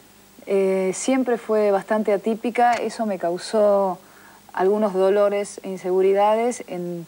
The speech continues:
en ciertos momentos de mi vida, más de chica. Yo fui pupila por la búsqueda de mi madre, se las tomó y nos dejó pupilas.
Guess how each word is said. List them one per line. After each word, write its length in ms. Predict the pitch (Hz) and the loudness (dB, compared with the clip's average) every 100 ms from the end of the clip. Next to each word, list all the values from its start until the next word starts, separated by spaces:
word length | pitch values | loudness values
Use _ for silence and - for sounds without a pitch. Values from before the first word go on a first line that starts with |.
| - | -14
en 340 | 180 175 175 170 | -10 -8 -8 -10
ciertos 540 | - 202 190 - 190 | -4 -2 -2 -4 -6
momentos 400 | 180 185 190 185 | -2 -2 -2 -2
de 60 | 180 | -2
mi 100 | 185 | 0
vida, 400 | 220 220 196 180 | 2 2 0 0
más 200 | 170 180 | -4 -4
de 120 | 175 | -6
chica. 480 | - 208 - 185 196 - - - - | -4 -6 -4 -4 -6 -12 -20 -20 -6
Yo 80 | 190 | -2
fui 120 | 208 | -2
pupila 720 | 196 190 185 247 220 202 214 220 - - - - | -2 -2 0 0 0 -2 -2 -8 -18 -20 -20 -20
por 140 | - 165 | -10 -4
la 100 | 160 | 0
búsqueda 320 | 185 185 190 | -2 -2 -2
de 60 | 190 | 0
mi 120 | 190 | 2
madre, 300 | 214 208 226 | 4 4 2
se 100 | 190 | -4
las 120 | 165 | -12
tomó 400 | - 240 285 294 | -4 0 2 2
y 60 | 269 | 0
nos 160 | 269 | -2
dejó 260 | 196 - 196 | -4 -6 -6
pupilas. 680 | 170 170 214 196 185 214 | -6 -4 -2 -2 -2 -6